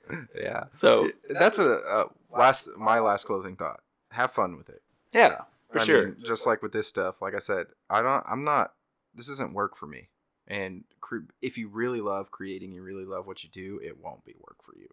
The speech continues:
Speaker 1: And I one hundred percent agree with that.
Speaker 2: Oh, yeah.
Speaker 1: I mean, the hours that I've spent trying to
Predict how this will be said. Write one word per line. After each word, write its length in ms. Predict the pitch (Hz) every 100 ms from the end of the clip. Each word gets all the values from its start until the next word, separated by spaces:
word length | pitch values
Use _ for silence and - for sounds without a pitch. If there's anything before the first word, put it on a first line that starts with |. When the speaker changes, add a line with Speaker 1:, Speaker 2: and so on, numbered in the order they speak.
| _
Speaker 1:
And 120 | 95
I 220 | 95 95 92
one 180 | 98 98
hundred 360 | 101 95 90
percent 320 | 95 - 73
agree 240 | 80 - 62
with 140 | -
that. 240 | - - -
Speaker 2:
Oh, 140 | 127
yeah. 240 | 107 85 90 _ _ _ _
Speaker 1:
I 20 | 101
mean, 160 | 101
the 160 | 98 -
hours 480 | 101 110 104 98 -
that 140 | 92
I've 160 | 87 87
spent 600 | - - 98 87 - - _ _ _ _ _ _ _ -
trying 460 | - 101 98 95
to 160 | 92